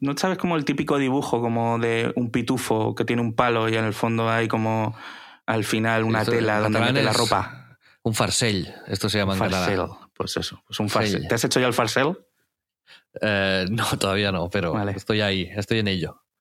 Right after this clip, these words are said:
Speaker 1: Guay.
Speaker 2: En, en farsello. Oye, Pedro, eh, la gente que no escucha En Crisis, eh, ¿cómo tú te-,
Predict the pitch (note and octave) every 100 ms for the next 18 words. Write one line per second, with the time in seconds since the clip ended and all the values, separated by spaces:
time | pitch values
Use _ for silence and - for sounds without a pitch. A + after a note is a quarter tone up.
0 | _ _ _ _ - - _ _ _ A2+
1 | G#2 G2+ G2 F2+ - A2 G2 G2 F2 -
2 | A2 F#2 - - - - - - C3+ D3
3 | A2+ G2 D3 D3 A#2+ G2 - _ _ _
4 | _ _ _ _ - D3+ C#3 B2 E3+ D#3+
5 | C#3+ C#3+ C3+ A#2+ B2 A#2+ A2+ A2 D#2+ A2+
6 | - C3 A2+ A#2 A2 A2 G#2+ G2+ A#2+ A#2
7 | B2 B2 E3 E3+ - - - G2 F#2+ F#2+
8 | F2+ F2+ - A2+ A#2 A2+ G#2+ G#2 G2 A#2+
9 | B2 C3+